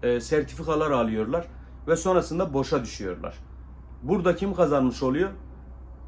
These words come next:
Kurslar kazanmış oluyor. Yani bugün bir sertifikayı çıkarmak ortalama kırk bin liraya mal oluyor. Ee, o yüzden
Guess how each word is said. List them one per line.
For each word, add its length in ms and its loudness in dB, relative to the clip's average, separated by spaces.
Kurslar 400 4
kazanmış 460 2
oluyor. 260 -4
Yani 260 2
bugün 200 -4
bir 80 -2
sertifikayı 500 2
çıkarmak 440 0
ortalama 440 0
kırk 240 -6
bin 140 2
liraya 220 6
mal 220 2
oluyor. 260 -2
Ee, 180 2
o 180 4
yüzden 340 2